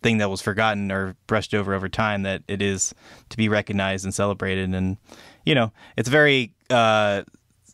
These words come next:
in some ways simple intent, but I think it's also very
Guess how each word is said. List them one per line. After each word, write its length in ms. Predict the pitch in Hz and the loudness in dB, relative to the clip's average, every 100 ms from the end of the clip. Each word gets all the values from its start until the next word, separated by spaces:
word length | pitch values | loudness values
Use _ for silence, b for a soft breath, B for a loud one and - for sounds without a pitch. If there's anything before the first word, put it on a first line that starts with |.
| - | 0
in 120 | 120 | 2
some 160 | 139 | 4
ways 180 | 131 117 | 2 2
simple 580 | - 135 123 160 165 160 - | 2 0 4 4 4 0 0
intent, 400 | 147 160 170 175 - | 2 4 2 2 2
but 120 | 120 | 2
I 60 | |
think 220 | 110 123 117 | 2 0 0
it's 120 | 110 | 0
also 280 | 110 - 107 | 0 0 0
very 540 | 107 107 104 101 95 | 2 2 2 -2 -4